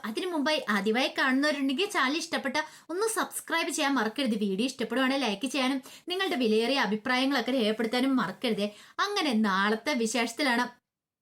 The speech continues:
കൃഷ്ണമംഗലംകാർ ചെയ്ത ആ ചതിയുടെ, ആ കൊടും ക്രൂരതയുടെ രഹസ്യങ്ങളൊക്കെ അങ്ങനെ പുറത്തു വരുന്നേ. അതിന്റെ കുറച്ച് നല്ല നല്ല വിശേഷങ്ങളും അതോടൊപ്പം തന്നെ ദേവിയെ ദേവമംഗലത്തേക്ക് പറഞ്ഞു വിടാനായിട്ട് വലിയ പ്ലാനുകളും പദ്ധതികളും ഒക്കെ ഉദയഭാനു നടത്തുന്നുണ്ട്.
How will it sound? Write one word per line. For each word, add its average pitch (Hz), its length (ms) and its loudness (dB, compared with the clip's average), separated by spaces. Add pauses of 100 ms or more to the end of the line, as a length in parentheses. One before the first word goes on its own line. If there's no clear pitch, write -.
(720)
കൃഷ്ണമംഗലംകാർ 359 760 0
ചെയ്ത 247 320 0
ആ 240 340 0
ചതിയുടെ, 240 580 0
ആ 214 180 -2
കൊടും 240 440 -2
ക്രൂരതയുടെ 240 460 2
രഹസ്യങ്ങളൊക്കെ 247 640 0
അങ്ങനെ 240 200 0
പുറത്തു 214 380 -2
വരുന്നേ. 233 380 0 (260)
അതിന്റെ 392 300 0
കുറച്ച് 247 300 -2
നല്ല 220 260 2
നല്ല 247 200 2
വിശേഷങ്ങളും 247 640 0 (760)
അതോടൊപ്പം 208 500 -2
തന്നെ 247 260 0 (640)
ദേവിയെ 311 720 0
ദേവമംഗലത്തേക്ക് 240 880 0
പറഞ്ഞു 220 240 2
വിടാനായിട്ട് 233 440 0
വലിയ 196 340 -2
പ്ലാനുകളും 220 580 2
പദ്ധതികളും 226 460 2
ഒക്കെ 233 220 -4
ഉദയഭാനു 208 460 2
നടത്തുന്നുണ്ട്. 214 720 0